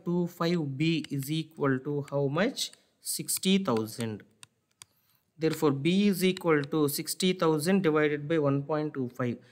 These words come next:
That is nothing but forty-eight thousand. That is B value. Therefore, A is equal to, A is equal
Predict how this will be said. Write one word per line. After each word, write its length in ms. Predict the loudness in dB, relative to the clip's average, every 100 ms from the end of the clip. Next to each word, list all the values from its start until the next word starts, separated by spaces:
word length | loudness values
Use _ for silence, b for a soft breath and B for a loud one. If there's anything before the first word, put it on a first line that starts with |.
| b _
That 220 | -6 -2
is 180 | 0 2
nothing 380 | 0 0 0 2
but 200 | 2 -2
forty-eight 840 | -6 -6 -6 -6 -2 0 -2 -4
thousand. 460 | -4 -4 -4 -6 -8 b b b _
That 180 | -4 0
is 180 | 0 0
B 260 | 2 2
value. 580 | 2 0 0 -2 -2 -2 b b b b
Therefore, 400 | -2 -2 2 4
A 360 | 4 4 4 4
is 140 | 2 0
equal 460 | -2 -2 0 0 -2
to, 280 | 0 0 -2 -10 _ -20 _ _ _ _ _ _ _ _ _ _ _ _ _ _ _ _ _ _ _
A 240 | -2 0 0
is 160 | 0
equal 380 | -2 -2 -2 -2